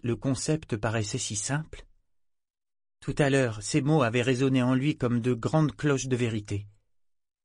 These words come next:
C'était juste ce qu'on disait. L'illumination,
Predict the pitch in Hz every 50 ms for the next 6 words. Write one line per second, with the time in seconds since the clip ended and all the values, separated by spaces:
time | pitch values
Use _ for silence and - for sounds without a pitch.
0 | _ - - - 147 - - 143 131 117 107 107 120 127 110 - - - - -
1 | - - - 135 127 - 123 117 107 110 104 101 104 98 104 - - _ _ _
2 | _ _ _ _ _ _ _ _ _ _ _ _ _ _ _ _ _ - - 107
3 | 127 139 143 143 147 139 143 139 135 127 113 - - - 113 104 101